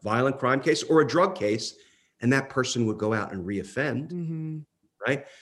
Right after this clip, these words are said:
Speaker 1: But I guess if I had to, if I had to assign, you know, a word to it, it, it made me feel just. It made me feel fair. It made me feel honorable,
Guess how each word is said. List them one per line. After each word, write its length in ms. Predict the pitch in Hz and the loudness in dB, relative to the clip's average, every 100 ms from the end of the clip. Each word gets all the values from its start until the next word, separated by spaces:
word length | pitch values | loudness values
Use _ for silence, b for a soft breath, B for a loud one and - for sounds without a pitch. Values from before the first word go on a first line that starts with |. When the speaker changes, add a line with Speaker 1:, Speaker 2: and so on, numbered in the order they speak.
| B B B B _ _ _ | B B B B _ _ _
Speaker 1:
But 320 | 160 165 165 - _ _ - | 0 0 -2 -16 _ _ -6
I 120 | 151 | -2
guess 280 | 139 170 156 | 2 0 0
if 120 | 139 | -2
I 60 | |
had 400 | 131 117 170 180 - | -2 0 0 -2 4
to, 320 | 147 131 - - - _ _ _ _ - | 6 6 2 -8 -20 _ _ _ _ -4
if 160 | 117 | 0
I 80 | 117 | 0
had 200 | 127 139 | 2 4
to 140 | 143 - | 4 2
assign, 960 | 104 - 135 139 123 110 101 104 101 _ _ _ _ _ - | 0 0 0 2 2 2 0 -4 -8 _ _ _ _ _ 0
you 140 | 120 | 2
know, 560 | 110 104 101 98 - _ _ _ | 4 4 4 2 -4 _ _ _
a 80 | 123 | -4
word 440 | 110 110 131 139 - | 0 4 4 2 0
to 180 | - | -2
it, 160 | 85 - | -2 -2
it, 220 | 123 120 | -2 0
it 180 | 127 - | 0 0
made 320 | 117 127 147 | 2 2 2
me 160 | 143 139 | 0 0
feel 760 | 139 - 123 123 113 110 110 - _ _ | -2 0 4 4 4 2 -4 -16 _ _
just. 680 | 87 107 95 - - - - _ _ _ _ _ _ _ _ | -10 -6 -6 -6 -10 -12 -16 _ _ _ _ _ _ _ _
It 180 | 87 90 | -10 -2
made 180 | 127 139 | 2 2
me 80 | |
feel 300 | 143 - 131 | 0 2 0
fair. 720 | - - - 107 92 90 104 - _ _ _ _ - | 0 -4 -2 0 0 -4 -8 -18 _ _ _ _ -4
It 160 | 123 | 0
made 220 | 127 147 | 4 4
me 100 | 156 | 4
feel 420 | 147 - 135 120 - | 0 2 4 4 2
honorable, 800 | 113 120 113 92 76 76 107 - | 2 4 4 2 -4 -8 -10 -12